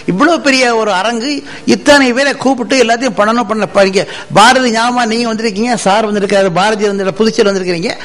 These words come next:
அவர் மிக அழகாக பேசுறார். சட்டத்தை அமலாக்குவதில் இலக்கியத்தை என்ன பங்கு இருக்கின்றது,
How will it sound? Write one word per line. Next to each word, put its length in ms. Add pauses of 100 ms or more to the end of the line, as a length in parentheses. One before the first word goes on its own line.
(240)
அவர் 160
மிக 280
அழகாக 480
பேசுறார். 200
சட்டத்தை 420
அமலாக்குவதில் 520
இலக்கியத்தை 500
என்ன 140
பங்கு 260
இருக்கின்றது, 500